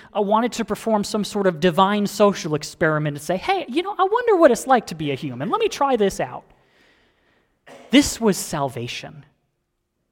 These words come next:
He identifies with us so that he can restore us to God. He endures all of it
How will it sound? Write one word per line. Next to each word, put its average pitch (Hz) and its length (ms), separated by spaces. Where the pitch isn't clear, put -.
He 240 160
identifies 196 760
with 214 280
us 127 200
so - 160
that 175 220
he 254 140
can 196 180
restore 202 640
us - 420
to 160 120
God. 110 400
He 226 160
endures 202 540
all 208 320
of 151 100
it - 440